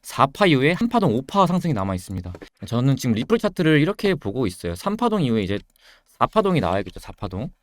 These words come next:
어, 자료를 보시면은 이 사 파는 삼 파의 오십 프로 이상 되돌리면은 사 파가 아닐 수가 있어요. 저는 해당 관점을 대입을 해봤을 때, 어, 여기가 이가, 여기가 이고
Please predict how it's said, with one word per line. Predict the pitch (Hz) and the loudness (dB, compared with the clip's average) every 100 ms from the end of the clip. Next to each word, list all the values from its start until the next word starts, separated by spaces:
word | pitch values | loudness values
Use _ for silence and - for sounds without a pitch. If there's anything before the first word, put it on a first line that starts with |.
| _ _ _ _ _ _ | _ _ _ _ _ _
어, | 101 98 | -8 -8
자료를 | 95 143 196 | -2 0 2
보시면은 | 135 113 151 165 175 90 - _ _ _ - | 0 0 2 2 0 -4 -10 _ _ _ -6
이 | 143 | -6
사 | - 165 | 4 4
파는 | - 247 190 208 107 90 _ _ | 4 4 4 4 0 -6 _ _
삼 | - 262 330 | -6 -2 -2
파의 | - 262 214 | 2 4 6
오십 | 110 127 220 - | 6 4 2 0
프로 | 285 277 | 0 2
이상 | 208 160 | 4 2
되돌리면은 | 123 120 110 | 2 2 0
사 | 110 104 | 0 -4
파가 | - 143 120 87 | -2 0 2 0
아닐 | 98 | -2
수가 | 101 - 82 | -6 -8 -10
있어요. | - 80 78 - _ - - _ | -8 -12 -12 -16 _ -20 -20 _
저는 | - 123 123 | -4 -2 0
해당 | 190 247 | 0 2
관점을 | 233 220 165 147 | 2 2 2 0
대입을 | 139 107 107 | 0 -2 0
해봤을 | 147 220 - - | 0 -2 -4 -4
때, | 127 95 92 - - _ | -2 -2 -8 -20 -20 _
어, | 90 92 | -6 -2
여기가 | 120 151 | 0 2
이가, | 104 90 135 - | 2 0 -2 2
여기가 | 107 147 170 | 2 4 4
이고 | 98 98 107 147 | 4 0 -2 -2